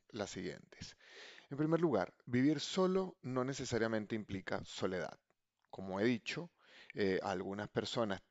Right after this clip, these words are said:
que tienen una relación apropiada consigo mismas, que tomaron la decisión de estar solas porque llegaron a la conclusión de que era lo mejor que podían hacer y porque además disfrutan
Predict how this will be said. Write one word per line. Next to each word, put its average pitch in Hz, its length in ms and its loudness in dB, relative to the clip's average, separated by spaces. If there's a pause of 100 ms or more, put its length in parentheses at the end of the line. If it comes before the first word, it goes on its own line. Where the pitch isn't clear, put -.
(120)
que 101 120 -6
tienen 95 220 -6
una 95 140 -4
relación 95 440 -2
apropiada 104 720 0
consigo 92 440 -2
mismas, 95 520 -8
que - 120 -2
tomaron 101 300 -2
la 107 60 0
decisión 98 360 -2
de 101 60 -2
estar 98 220 -4
solas 107 340 0
porque - 480 -6 (920)
llegaron 110 640 0
a 113 120 -4
la 95 140 -2
conclusión 98 1000 -4
de 104 120 -4
que 92 180 -4
era 95 140 -2
lo 92 100 -2
mejor 95 300 -4
que - 80 -4
podían 113 300 0
hacer 120 220 0
y 113 40 2
porque 101 300 -2
además 92 240 -2
disfrutan 123 760 0